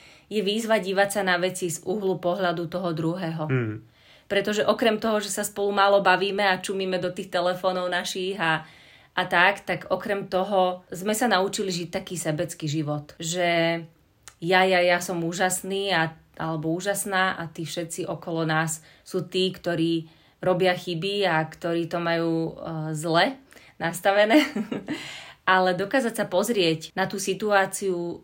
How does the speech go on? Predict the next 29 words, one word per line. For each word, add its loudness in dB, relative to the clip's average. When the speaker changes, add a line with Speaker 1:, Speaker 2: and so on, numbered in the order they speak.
Speaker 1:
na -4
tie 2
emócie, 0
na 2
všetko, -4
čo -8
sa 2
odohráva 2
očami 4
toho 0
druhého, 2
tak -2
to -2
je 2
výzva, 0
ktorá 0
nás -4
posunie -4
ako -4
ľudí. -2
Pretože 0
my -2
nikdy 2
nemôžeme 0
nikoho -4
súdiť, -6
kým -6
sme -4
nešli -4